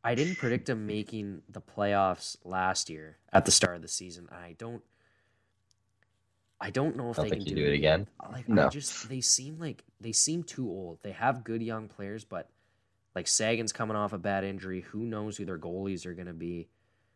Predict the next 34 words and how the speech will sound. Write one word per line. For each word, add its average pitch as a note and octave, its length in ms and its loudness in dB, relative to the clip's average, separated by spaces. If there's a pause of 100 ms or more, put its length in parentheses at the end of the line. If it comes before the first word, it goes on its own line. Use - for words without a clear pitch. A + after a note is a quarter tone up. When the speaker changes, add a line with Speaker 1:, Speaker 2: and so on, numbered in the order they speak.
(440)
Speaker 2:
Yeah, D#2+ 460 4
Speaker 1:
Um, E2 40 0
Speaker 2:
they're F#2+ 160 8
weird. E2+ 400 8 (340)
Speaker 1:
they C3+ 180 -2
are C#3+ 180 2
a B2 60 0
weird G2+ 340 -2
team. F#2+ 280 -4
Like, A2 160 -10
they're G#2 260 -2 (580)
at - 160 6
the C3 40 0
sa-, - 240 4
like, B2+ 220 -2
I B2+ 100 4
could A#2+ 180 -2
easily C#3 340 2
see C#3 140 0
them B2 140 -4
not A2+ 220 2
making B2+ 260 -4
it, D3 160 -4
and G#2 120 -8
I G2+ 80 -4
could - 160 -8
easily G#2+ 320 -2
see G#2 260 -2
them F#2+ 380 -8
just G2 200 -10 (140)
dominating F2 720 -6 (200)
right F2 240 -2
behind E2+ 280 -6
Colorado D#2+ 640 -10